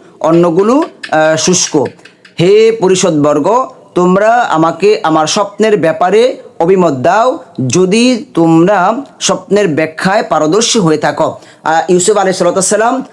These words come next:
তাদেরকে, একজনকে বলল কি, আ, "আমার সম্পর্কে তোমরা কি করবা? আ, বাদশার সাথে আলোচনা করবা যেন আমাকে মুক্ত করা হয়, নিরপরাধ ব্যক্তিকে আমাকে এখানে আটকে রাখা হয়েছে।" কিন্তু শয়তান ওটা বলে দেওয়ার কারণে কয়েক বছর কেটে গিয়েছে।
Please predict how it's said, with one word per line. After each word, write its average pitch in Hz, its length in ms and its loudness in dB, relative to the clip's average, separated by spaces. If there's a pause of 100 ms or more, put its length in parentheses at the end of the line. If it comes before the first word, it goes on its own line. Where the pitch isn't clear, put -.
(100)
তাদেরকে, 180 420 -2
একজনকে 190 440 0
বলল 175 280 2
কি, 269 300 -2 (200)
আ, 170 160 -2
"আমার 170 180 0
সম্পর্কে 196 480 -2
তোমরা 214 220 0
কি 180 140 -6
করবা? 196 200 0 (160)
আ, 160 420 0
বাদশার 156 280 -2
সাথে 185 180 -4
আলোচনা 180 320 -2
করবা 196 340 -2 (260)
যেন 196 140 2
আমাকে 175 340 0
মুক্ত 165 240 0
করা 185 200 -2
হয়, 185 220 0 (180)
নিরপরাধ 180 420 0
ব্যক্তিকে 190 640 0
আমাকে 160 260 0
এখানে 170 200 -2
আটকে 165 220 -2
রাখা 196 200 -2
হয়েছে।" 196 320 0 (380)
কিন্তু 170 160 0
শয়তান 170 320 -2
ওটা 185 160 -2
বলে 160 220 0
দেওয়ার 190 220 0
কারণে 208 460 -2 (160)
কয়েক 180 220 0
বছর 180 200 -2
কেটে 156 240 -2
গিয়েছে। 143 400 0